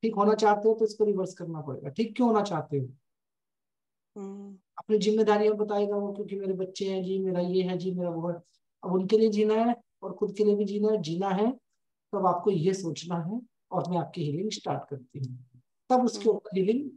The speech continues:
Speaker 1: चार गुना speed से काम करेगी। Healing ऐसे काम नहीं करती कि आपने मेरे को photo भेजी और मैंने कहा, "जी healing हो रही है।" वो healing काम करेगी थर्टी परसेंट।
Speaker 2: हम्म, हम्म।
Speaker 1: क्या व्यक्ति आईसीयू में है, ventilator के ऊपर है, unconscious है,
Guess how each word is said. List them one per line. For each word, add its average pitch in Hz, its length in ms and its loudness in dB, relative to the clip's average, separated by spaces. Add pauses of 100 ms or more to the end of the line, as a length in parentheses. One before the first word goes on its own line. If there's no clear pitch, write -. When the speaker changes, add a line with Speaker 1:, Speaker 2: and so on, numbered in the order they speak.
(160)
Speaker 1:
चार 226 320 4
गुना 202 200 -2
speed 190 420 -6
से 208 180 -2
काम 143 300 -4
करेगी। 175 540 -4 (260)
Healing 196 260 -2
ऐसे 190 200 -4
काम 185 280 -4
नहीं 185 80 -2
करती 190 280 -4
कि 220 100 -4
आपने 214 260 -2
मेरे 202 140 -2
को 202 140 -6
photo 185 220 -4
भेजी 185 340 -2
और 190 100 -2
मैंने 185 220 -4
कहा, 180 200 -6
"जी 196 320 -8 (340)
healing 185 220 2
हो 175 120 0
रही 165 200 2
है।" 139 140 -2 (720)
वो 175 240 4
healing 202 340 2
काम 185 200 0
करेगी 185 300 -2
थर्टी 196 280 -8
परसेंट। 143 480 -8 (720)
Speaker 2:
हम्म, 202 220 -8
हम्म। 185 140 -10
Speaker 1:
क्या 214 440 4
व्यक्ति 202 600 -4 (380)
आईसीयू 202 360 0
में 208 140 4
है, 208 180 0
ventilator 190 640 0
के 196 100 -2
ऊपर 202 240 -2
है, 208 300 0
unconscious 190 680 -4
है, 139 180 -4